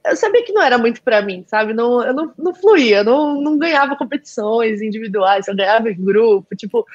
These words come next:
tinha essa, um pouco dessa frustração e eu ficava muito insegura com isso, né? Porque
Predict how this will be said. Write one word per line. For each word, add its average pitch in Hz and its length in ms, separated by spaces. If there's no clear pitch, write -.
tinha 370 200
essa, - 160
um 269 100
pouco 269 180
dessa 247 240
frustração 226 680
e 269 60
eu 269 80
ficava 269 280
muito 277 240
insegura 262 540
com 226 160
isso, 196 300
né? 190 160
Porque 214 360